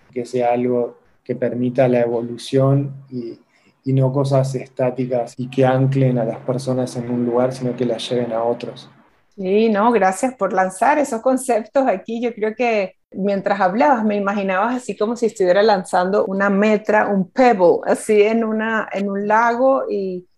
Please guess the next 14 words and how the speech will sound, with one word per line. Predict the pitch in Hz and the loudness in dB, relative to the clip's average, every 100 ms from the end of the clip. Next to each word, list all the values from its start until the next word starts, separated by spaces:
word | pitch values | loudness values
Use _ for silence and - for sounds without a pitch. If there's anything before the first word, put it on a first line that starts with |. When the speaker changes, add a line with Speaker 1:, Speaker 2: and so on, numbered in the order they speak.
| - | -4
Speaker 2:
y | 208 208 190 | 0 0 2
van | 202 196 | 2 2
creándose | 196 247 226 226 220 220 | 2 0 2 0 -2 2
ondas | 202 220 233 233 233 | 4 4 0 -2 -2
y | 220 | -2
ondas | 202 220 226 220 214 | -2 -2 -4 -4 -6
y | 208 190 | -6 -6
ondas | 196 208 214 - | -4 -2 -4 -4
que | 202 180 | -4 0
llegaran | 180 175 180 196 214 | 2 4 2 0 -2
a | 208 | -4
todo | 185 185 190 | -2 0 0
el | 208 | -2
mundo. | 202 190 | -4 -4